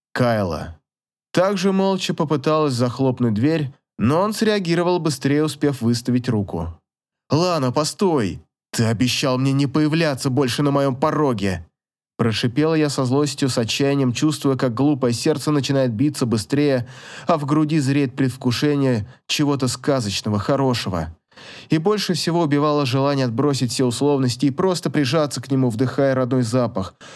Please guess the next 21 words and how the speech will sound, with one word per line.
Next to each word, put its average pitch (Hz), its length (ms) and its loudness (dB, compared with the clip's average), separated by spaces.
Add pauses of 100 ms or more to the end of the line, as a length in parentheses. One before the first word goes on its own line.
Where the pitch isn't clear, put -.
(260)
Вот 151 200 2
только 160 280 0
я 143 100 2
всё 151 180 0
ещё 139 240 0
помнила 131 500 2
наш 117 240 0
последний 120 500 0
день 104 220 2
вместе. 90 600 -2 (520)
«Я 127 260 0
виноват, 127 520 2
страшно 143 480 0
виноват, 131 560 0 (320)
но 147 80 4
я 147 160 2
не 151 100 0
смог 160 320 0
сдержать 135 460 0
это 135 140 0
обещание. 123 760 0